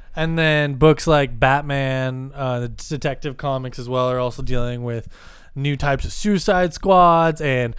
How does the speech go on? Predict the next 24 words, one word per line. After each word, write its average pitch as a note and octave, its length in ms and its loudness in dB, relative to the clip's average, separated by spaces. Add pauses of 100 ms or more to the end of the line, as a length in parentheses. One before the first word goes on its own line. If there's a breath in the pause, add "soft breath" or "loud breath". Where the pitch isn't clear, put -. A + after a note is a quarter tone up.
(340 loud breath)
Tim E3+ 300 0
Drake D#3 400 4
being C#3+ 260 -2
kidnapped. F3+ 600 0
Oh, G#3 140 2
no, F#3+ 160 0
spoilers. F3 580 0
And C#3 140 -8
by, C#3+ 220 2
like, C3 520 -4
some D3 420 -10
crazy E3+ 300 -4
stuff D#3 240 -2
that's D3 120 -6
gonna C#3+ 120 -8
be C3+ 60 -2
happening C#3 280 -2
in C3 60 -6
the B2+ 40 -8
D C#3 160 -6
C C3+ 140 -10
universe F#3+ 340 -2
coming F3 320 -4
up. E3+ 260 0